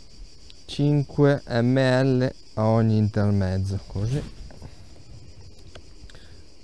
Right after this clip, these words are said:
Io faccio con quella singola, come vi dicevo, ho poche casse, se ne avete molte, eh, probabilmente si fa prima con il siringone,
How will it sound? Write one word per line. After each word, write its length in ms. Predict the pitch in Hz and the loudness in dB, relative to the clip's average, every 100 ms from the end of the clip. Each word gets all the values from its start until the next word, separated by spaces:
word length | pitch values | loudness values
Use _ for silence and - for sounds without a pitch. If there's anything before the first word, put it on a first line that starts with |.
| - - - - - - - - | -18 -16 -14 -14 -14 -16 -14 -2
Io 200 | 113 104 | 0 2
faccio 320 | 101 - 107 | -2 -2 -4
con 120 | 104 | -2
quella 240 | 98 107 127 | -2 -2 -2
singola, 460 | - 123 104 98 | 0 0 2 2
come 280 | 98 95 101 | 0 -2 0
vi 180 | 110 117 | 2 0
dicevo, 580 | 143 - 123 101 92 113 - - - - - - - - | -2 -2 0 0 -2 -8 -12 -16 -16 -18 -18 -18 -18 -14
ho 120 | - 104 | -6 -2
poche 340 | 107 101 123 | 0 2 2
casse, 540 | 135 120 95 - - - - - - - - - - - - - - - | 4 4 4 -2 -8 -10 -16 -16 -16 -16 -16 -18 -14 -10 -8 -8 -10 -12
se 120 | - 117 | 0 4
ne 80 | |
avete 300 | 117 113 123 | 6 6 6
molte, 1200 | 120 120 110 113 107 - 110 101 101 98 95 98 | 8 8 8 6 2 2 4 6 6 4 4 4
eh, 80 | 95 - - - - - - - - - - | 2 -2 -14 -18 -16 -18 -18 -18 -18 -18 -4
probabilmente 540 | 110 113 113 117 110 | 4 4 6 4 2
si 80 | 110 | 0
fa 160 | 107 98 | 2 2
prima 400 | 107 107 104 101 | 4 4 4 2
con 480 | - 104 104 101 98 | 2 2 4 4 2
il 40 | 95 | 0
siringone, 800 | - 104 104 107 95 90 95 | 2 2 4 4 2 0 -4